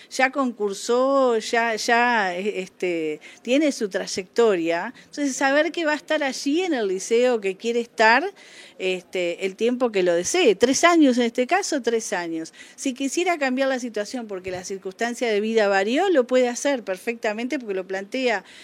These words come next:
porque hay un grupo menos en ese liceo o porque hay un grupo más y puede tomar un grupo más o porque se mudó, entonces en ese caso, eh,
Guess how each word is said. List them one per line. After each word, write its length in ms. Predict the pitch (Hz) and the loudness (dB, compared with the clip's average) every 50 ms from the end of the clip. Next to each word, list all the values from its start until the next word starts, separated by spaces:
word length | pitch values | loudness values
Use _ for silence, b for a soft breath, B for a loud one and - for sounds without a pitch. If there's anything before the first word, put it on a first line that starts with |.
| B B B B | B B B B
porque 380 | - 208 196 190 - 208 202 202 | -4 -4 -4 -2 -2 0 2 2
hay 140 | 208 214 220 | 2 2 0
un 120 | 220 214 | -2 -4
grupo 320 | 208 202 208 202 190 190 185 | -2 -4 -4 -4 -4 -8 -8
menos 320 | 202 214 208 208 202 - | -8 -8 -10 -10 -10 -8
en 80 | 196 185 | -8 -8
ese 240 | 190 185 190 190 | -8 -8 -8 -8
liceo 720 | 180 180 185 - - 240 262 277 285 285 269 254 240 226 - | -8 -8 -8 -4 -2 0 0 2 2 2 4 2 2 0 -2
o 160 | - 208 208 | -2 -4 -2
porque 400 | 208 208 208 202 202 - 220 226 | -2 -4 -6 -6 -2 -2 0 0
hay 200 | 226 240 240 240 | 0 0 -2 -2
un 140 | 233 226 226 214 | -2 -4 -4 -4
grupo 340 | 226 240 233 220 208 202 | -4 -6 -6 -6 -6 -8
más 280 | 196 214 226 240 226 - | -6 -6 -6 -6 -6 -10
y 60 | 220 | -12
puede 220 | 214 - 220 214 202 | -6 -2 -2 -2 -2
tomar 340 | 208 196 190 202 202 202 | -4 -8 -8 -8 -10 -8
un 140 | 202 190 185 | -10 -10 -6
grupo 280 | 185 190 185 190 185 185 | -6 -8 -6 -6 -10 -8
más 120 | 196 220 254 294 311 311 320 302 - b b b b b b | -6 -4 0 0 2 0 0 -2 -6 b b b b b b
o 220 | - 233 233 233 | 4 4 4 6
porque 400 | 240 247 247 254 254 - 254 254 | 8 6 6 6 6 2 -2 -4
se 180 | 233 - 220 202 | -2 -2 -4 -4
mudó, 640 | 196 196 202 208 226 254 277 285 294 302 339 381 359 - | -4 -4 2 4 6 8 8 10 8 8 6 4 -2 -8
entonces 720 | - 214 202 196 190 214 214 214 226 226 - - 254 247 247 | -8 -8 -8 -6 -4 -4 -4 -2 -4 -6 -4 -6 -4 -4 -4
en 120 | 220 202 | -4 -4
ese 220 | 208 208 - 214 202 | -6 -4 -4 -4 -2
caso, 540 | 214 220 220 226 - - 233 226 214 196 175 | 0 0 0 0 0 -2 -2 -2 0 -2 -2
eh, 300 | 185 180 180 175 170 | -2 -4 -4 -4 -8